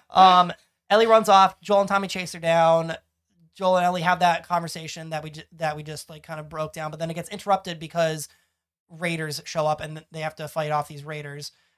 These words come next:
And then they are on their way back, and Joel and Tommy are about to part ways, and then, uh,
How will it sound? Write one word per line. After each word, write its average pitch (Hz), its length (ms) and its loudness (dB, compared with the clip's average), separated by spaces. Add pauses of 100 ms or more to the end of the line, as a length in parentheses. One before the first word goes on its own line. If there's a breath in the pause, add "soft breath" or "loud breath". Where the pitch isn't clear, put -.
(160)
And 165 180 -12
then 165 640 2 (500)
they 156 480 -8
are 156 300 0
on 170 100 2
their 170 100 -4
way 165 120 -6
back, 156 420 0
and 165 240 -16
Joel 160 360 0
and 165 220 -10
Tommy 160 240 -2
are - 20 -8
about 156 160 -2
to - 60 -20
part 160 200 -6
ways, 156 280 -8
and 160 80 -16
then, 156 200 -12 (540)
uh, 151 460 0